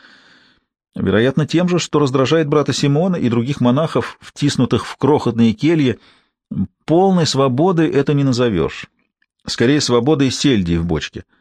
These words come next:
«А здесь у вас они есть?» — спросил Гамаш. «Рот-Айленда? Нет.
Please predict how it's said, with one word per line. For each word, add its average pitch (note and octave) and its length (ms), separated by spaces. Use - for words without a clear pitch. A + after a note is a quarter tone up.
«А E2+ 100
здесь F#2+ 220
у A#2 40
вас A2 140
они A#2 160
есть?» — C#3+ 240
спросил G2 280
Гамаш. E2 440
«Рот-Айленда? A#2+ 560
Нет. - 460